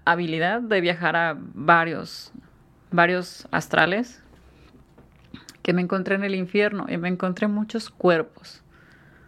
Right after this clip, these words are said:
cascarones vacíos, no tenían almas. Mm, duré días intentando explicarme qué era lo que sucedía. Ay, este tema me resulta un poco fuerte.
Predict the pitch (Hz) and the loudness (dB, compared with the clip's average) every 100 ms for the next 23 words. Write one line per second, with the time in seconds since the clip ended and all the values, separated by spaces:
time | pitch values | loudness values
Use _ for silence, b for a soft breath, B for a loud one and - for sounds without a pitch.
0 | b b - 185 - 170 170 170 170 - | b b -4 -2 2 2 2 -2 -4 -8
1 | - 151 - - - _ _ _ - 175 | -8 -10 -10 -16 -20 _ _ _ -4 -2
2 | 175 180 175 160 151 - 170 - _ b | 0 -2 0 0 0 -4 -12 -20 _ b
3 | b b b b b _ _ - 190 185 | b b b b b _ _ -4 0 0
4 | 185 180 180 - - - _ 190 185 185 | -2 -2 -4 -8 -14 -20 _ 0 2 2
5 | 208 220 - 175 165 196 226 226 180 160 | 0 -2 -4 -4 0 0 0 -2 -6 -4
6 | 175 180 185 - 180 170 170 175 175 180 | 0 0 -2 -4 -2 -2 -2 -4 0 0
7 | 180 180 175 160 - 160 156 160 170 b | -2 -6 -8 -8 -4 -2 -2 -2 -4 b
8 | b b b b b b b b _ _ | b b b b b b b b _ _
9 | _ - 190 190 - 180 180 170 180 180 | _ -4 0 0 0 -2 -2 -4 -2 0
10 | 170 160 170 160 165 165 165 160 165 175 | -2 -2 -4 -2 -2 -2 -2 -2 -2 0
11 | 208 | -2